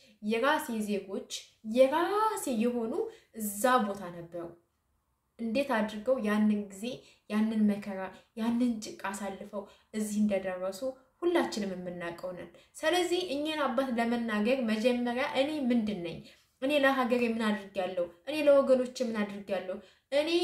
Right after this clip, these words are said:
ለሀገሬ ወይም ለሃይማኖቴ ምን አስተዋጽኦ አድርጌያለሁኝ? የሆነ እኮ ቪዲዮ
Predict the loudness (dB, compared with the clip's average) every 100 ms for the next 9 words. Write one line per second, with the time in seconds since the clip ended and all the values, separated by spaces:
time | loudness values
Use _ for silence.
0 | 0 4 6 6 4 -2 0 2 4 2
1 | 2 2 2 0 -6 -4 2 4 4 2
2 | 2 0 0 0 0 0 0 2 2 0
3 | -4 -2 -2 0 -2 -4 -6 -6 -6 -6
4 | -10 -14 -14 _ _ _ _ _ -4 -2
5 | 4 6 6 4 0 0 2 2 2 0
6 | 2